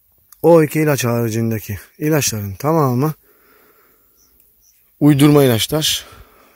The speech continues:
Yani iş görmeyen ilaçlar ve bizim kirlenmemize, yani ürünümüzün kirlenmesine sebebiyet veren ilaçlar. Özellikle Avrupa Birliği'nde sıkıntı yapan ilaçlar.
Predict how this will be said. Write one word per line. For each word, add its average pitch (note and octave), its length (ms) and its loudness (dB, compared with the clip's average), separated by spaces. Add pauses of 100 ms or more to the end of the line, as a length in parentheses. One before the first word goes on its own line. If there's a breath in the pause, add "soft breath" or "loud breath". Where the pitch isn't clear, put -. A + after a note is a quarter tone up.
(460 soft breath)
Yani D3+ 440 -4 (100)
iş D#3 160 -4
görmeyen C#3+ 400 2
ilaçlar A2+ 540 -6 (420 soft breath)
ve C#3+ 140 2
bizim D#3 300 -2 (200)
kirlenmemize, C#3+ 760 0 (500)
yani C3 240 0
ürünümüzün C#3+ 400 -2
kirlenmesine C3+ 540 0
sebebiyet C3 460 0
veren A#2+ 140 -4
ilaçlar. A#2+ 500 -6 (280 soft breath)
Özellikle C#3+ 380 -6
Avrupa C3+ 380 -6
Birliği'nde B2 500 -6 (720 soft breath)
sıkıntı C#3 420 -4
yapan D3 300 -2
ilaçlar. B2 400 -4